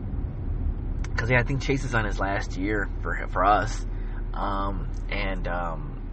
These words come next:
I think, uh, I, I've heard a couple of arguments where it's just like, "Oh, we should be worried 'cause they're not very good at backups." It's just like,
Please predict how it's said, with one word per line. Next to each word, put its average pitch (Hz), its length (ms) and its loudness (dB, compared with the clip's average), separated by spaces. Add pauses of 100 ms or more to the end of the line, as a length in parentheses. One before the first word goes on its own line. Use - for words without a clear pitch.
(560)
I - 60 2
think, 170 420 -2
uh, 156 60 10
I, 139 360 10
I've 151 120 6
heard 190 80 8
a 175 40 4
couple 151 220 8
of - 60 12
arguments 156 400 8
where 139 80 8
it's - 100 0
just 127 140 2
like, 113 120 4
"Oh, 131 120 10
we 135 120 6
should 135 140 2
be 117 100 0
worried 117 400 8
'cause 101 160 -2
they're 107 120 2
not 117 160 6
very 117 160 6
good 120 200 4
at 107 140 6
backups." 110 500 6
It's 98 140 -6
just 113 180 -4
like, 107 240 2